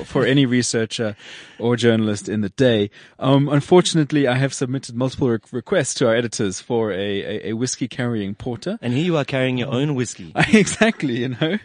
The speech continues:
Speaker 2: It's just
Speaker 1: It's,
Speaker 2: ridiculous.
Speaker 1: it's ridiculous. The, the privations which we have to put up with today. <laughs> Um, no, but I, I guess foreign correspondence really has changed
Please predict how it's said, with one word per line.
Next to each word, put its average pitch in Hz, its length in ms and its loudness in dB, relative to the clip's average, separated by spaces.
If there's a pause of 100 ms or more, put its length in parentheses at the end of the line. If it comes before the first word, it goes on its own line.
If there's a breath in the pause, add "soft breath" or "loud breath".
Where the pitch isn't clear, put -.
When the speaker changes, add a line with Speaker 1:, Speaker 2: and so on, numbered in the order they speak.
Speaker 2:
It's - 140 -14
just - 100 -6
Speaker 1:
It's, 165 140 -6
Speaker 2:
ridiculous. 180 400 4
Speaker 1:
it's 196 180 4
ridiculous. 151 540 2
The, 127 420 2
the 135 100 0
privations 165 720 2
which 139 160 -4
we 139 120 2
have 135 180 -2
to 135 120 -4
put 123 160 -4
up 120 200 -2
with 139 160 -2
today. 120 420 -2
<laughs> - 60 -20 (500 loud breath)
Um, 143 460 0 (280 loud breath)
no, 196 180 4
but 220 120 4
I, 226 160 2
I 202 60 0
guess 277 260 -2
foreign 254 240 -2
correspondence 170 640 -4
really 147 220 0
has 139 260 -4
changed 127 640 -4